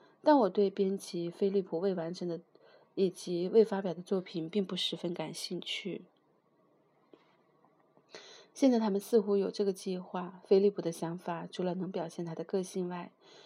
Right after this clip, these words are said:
并不有趣。当然，他绝对不愚蠢，他有他的精神生活。但是这部分生活没有超脱，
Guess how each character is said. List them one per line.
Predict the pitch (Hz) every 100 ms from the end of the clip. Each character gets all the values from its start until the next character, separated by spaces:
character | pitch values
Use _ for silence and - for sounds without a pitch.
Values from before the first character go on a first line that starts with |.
| -
并 | - 214
不 | 196
有 | 185 -
趣。 | - - 196 185 - _ - _
当 | - 294
然， | 277
他 | 247
绝 | 233 170
对 | 202
不 | 196 185
愚 | 170 175
蠢， | - 170 156 180 -
他 | 226
有 | 202
他 | 175 208
的 | 220
精 | - 175
神 | 175 170
生 | - 170
活。 | - 156 117 - _ - - - _
但 | 330
是 | 320 311
这 | 302
部 | 269
分 | 254
生 | 226 247 226
活 | 185 170
没 | 185
有 | 202 165
超 | - 196
脱， | 202